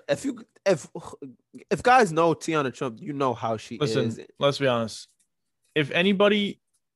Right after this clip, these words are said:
Speaker 2: over the age of s-,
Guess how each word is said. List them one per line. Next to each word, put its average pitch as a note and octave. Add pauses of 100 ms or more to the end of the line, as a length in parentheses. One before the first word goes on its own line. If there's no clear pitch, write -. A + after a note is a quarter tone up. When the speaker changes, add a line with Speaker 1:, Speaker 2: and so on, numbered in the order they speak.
(800)
Speaker 2:
over D#3+
the D#3+
age D3
of A#2 (480)
s-, -